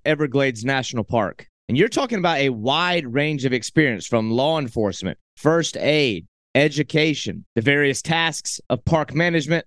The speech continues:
in almost every landscape and topography that this country has to offer. And very uniquely, she's involved in the falconry program here in South Florida,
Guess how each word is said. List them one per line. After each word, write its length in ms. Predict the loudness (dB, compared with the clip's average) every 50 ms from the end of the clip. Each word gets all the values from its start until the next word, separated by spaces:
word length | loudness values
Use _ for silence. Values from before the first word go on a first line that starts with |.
| _ 2
in 120 | 4 4
almost 320 | 4 2 0 0 -2 -2 0
every 340 | 0 0 2 2 0 0 0
landscape 680 | 0 0 0 0 0 -2 -4 -2 0 0 0 0 0 -2
and 140 | -2 -2
topography 760 | 0 0 0 2 2 0 0 -2 -4 -2 0 0 0 0 -2 -6 -12 -4
that 160 | -2 -2 0 2
this 180 | 2 0 0
country 400 | 0 0 0 0 0 0 0 0
has 300 | 0 0 0 -2 -2 -2
to 100 | -2 -2
offer. 540 | 0 0 0 0 0 -2 -4 -6 -8 -8 -12 _ _
And 220 | 0 2 2 0
very 460 | -2 0 2 4 4 4 4 2 2 2
uniquely, 600 | 2 0 0 0 -2 -2 -2 0 0 0 0 -2 _ _
she's 300 | _ 2 2 4 4 4
involved 480 | 2 0 0 0 2 2 0 0 0 0
in 80 | 0 0
the 100 | -2 -2
falconry 560 | 0 0 0 0 0 0 -2 0 0 0 -2
program 640 | 0 0 0 0 0 0 -2 0 0 -2 -2 -4 -8 -16 -4 0
here 220 | 2 2 4 2
in 100 | 0 -2
South 300 | 0 0 0 0 0 -2
Florida, 440 | 0 0 2 2 2 0 -2 -6